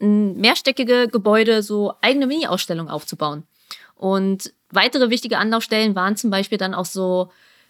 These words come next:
Relax-Areas in Onsens. Also ich war auch immer so richtig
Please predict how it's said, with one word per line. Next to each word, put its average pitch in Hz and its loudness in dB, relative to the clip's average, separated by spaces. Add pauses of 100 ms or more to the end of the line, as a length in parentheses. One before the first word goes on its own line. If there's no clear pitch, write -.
(100)
Relax-Areas 196 4
in 220 -2
Onsens. 175 0
Also 170 0
ich - 0
war - 6
auch 202 2
immer 202 0
so 190 -4
richtig 226 2